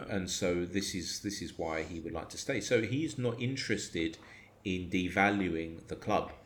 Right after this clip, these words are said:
Speaker 2: He wants the club's value and the club's stock to be as high as possible. All investors and shareholders, that, that is their main aim.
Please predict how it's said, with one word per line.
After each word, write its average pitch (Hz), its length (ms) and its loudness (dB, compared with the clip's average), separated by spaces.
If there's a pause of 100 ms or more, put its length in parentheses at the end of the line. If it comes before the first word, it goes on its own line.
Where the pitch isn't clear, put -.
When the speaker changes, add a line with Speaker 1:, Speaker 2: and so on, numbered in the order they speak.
(240)
Speaker 2:
He 139 260 0
wants 113 360 0
the 104 100 -4
club's 107 520 -4
value 92 500 0
and 80 80 -4
the 85 60 -2
club's 104 280 -4
stock - 480 2
to - 100 -12
be 87 220 -4
as 85 180 0
high 120 540 0
as 98 280 0
possible. - 520 -8 (680)
All 113 440 8 (100)
investors 87 580 2
and 82 140 -6
shareholders, 110 680 2
that, 98 220 -2 (260)
that 117 220 6
is 101 180 0
their 104 340 4
main 101 360 -2
aim. 78 300 -4